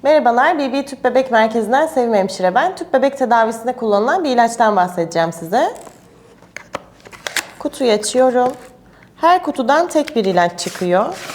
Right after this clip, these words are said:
Bir doz uygulamaya uygun oluyor. Paketini açıyorum.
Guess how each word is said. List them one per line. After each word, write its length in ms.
Bir 220
doz 180
uygulamaya 580
uygun 300
oluyor. 320
Paketini 460
açıyorum. 680